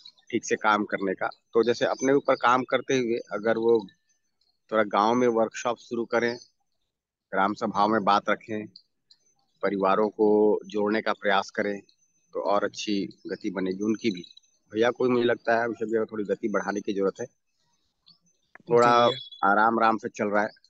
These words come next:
Speaker 1: है ना? तो और <laughs> थोड़ा
Speaker 2: जी भैया।
Speaker 1: गति दें, क्योंकि अभी कोई ऐसा ही आपके ऊपर पारिवारिक बड़ी कोई जिम्मेदारी नहीं है, है ना? अभी आप अविवाहित हैं ना भैया?
Speaker 2: जी भैया, अविवाहित हैं, दो भैया छोटी बहनें हैं, तो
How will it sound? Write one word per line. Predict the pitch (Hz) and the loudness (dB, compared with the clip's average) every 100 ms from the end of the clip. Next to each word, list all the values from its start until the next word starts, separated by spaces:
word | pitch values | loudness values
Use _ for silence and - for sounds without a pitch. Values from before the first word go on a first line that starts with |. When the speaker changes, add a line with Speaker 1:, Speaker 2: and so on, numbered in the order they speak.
| - | -20
Speaker 1:
है | 90 | -16
ना? | 110 113 _ _ _ _ _ - | -14 -14 _ _ _ _ _ -4
तो | 92 92 - | -2 -2 0
और | 104 | -2
<laughs> | - | 0
थोड़ा | 131 - 120 104 | -4 0 0 2
Speaker 2:
जी | |
भैया। | 101 | 0
Speaker 1:
गति | 117 | -2
दें, | 107 113 | -6 -8
क्योंकि | - 110 120 | -6 -4 -2
अभी | 120 | 0
कोई | 123 135 | 2 4
ऐसा | 127 120 135 | 4 4 2
ही | 123 117 | 0 0
आपके | 107 - 127 | -2 -2 0
ऊपर | 120 - 117 - - _ _ _ _ _ | 0 0 -2 -4 -20 _ _ _ _ _
पारिवारिक | 110 110 117 120 127 | 0 2 4 2 0
बड़ी | - 107 120 | -2 0 0
कोई | - 120 | 0 -2
जिम्मेदारी | 113 113 110 107 110 | 0 -2 0 0 -2
नहीं | 95 92 | -6 -12
है, | 85 _ _ _ _ _ _ - | -16 _ _ _ _ _ _ -12
है | |
ना? | 113 - | -12 -6
अभी | 127 | 0
आप | 143 131 127 | 2 2 2
अविवाहित | 135 135 135 147 | 2 4 2 2
हैं | 131 | 0
ना | 131 | -2
भैया? | 139 190 - - _ _ _ _ _ _ _ _ _ | -2 -4 -6 -20 _ _ _ _ _ _ _ _ _
Speaker 2:
जी | 151 139 | -8 -6
भैया, | 139 135 131 | -6 -4 -4
अविवाहित | - - 120 120 123 135 127 | -6 -6 -6 -4 -4 -6 -8
हैं, | 143 | -10
दो | 135 139 135 | -6 -4 -6
भैया | 123 127 | -4 -4
छोटी | 120 - 123 - 139 | -6 -10 -10 -10 -10
बहनें | 127 123 123 | -8 -6 -8
हैं, | 120 117 | -8 -10
तो | 117 113 | -14 -18